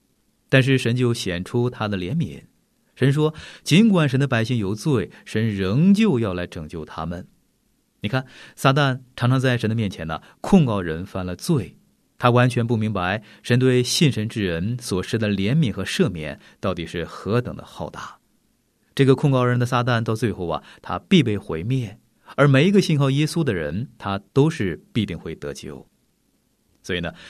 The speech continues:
我们要做好准备啊，求神呢，来脱去我们罪的衣服，穿上神华美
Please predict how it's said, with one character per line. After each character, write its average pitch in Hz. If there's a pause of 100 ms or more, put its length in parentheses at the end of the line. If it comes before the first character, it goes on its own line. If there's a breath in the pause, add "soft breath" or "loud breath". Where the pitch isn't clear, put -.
我 117
们 117
要 110
做 104
好 107
准 101
备 123 (520)
啊， 85
求 98
神 92
呢， 85 (220 loud breath)
来 95
脱 180
去 185
我 95
们 95
罪 196
的 101
衣 95
服， 117 (300 soft breath)
穿 123
上 117
神 101
华 104
美 82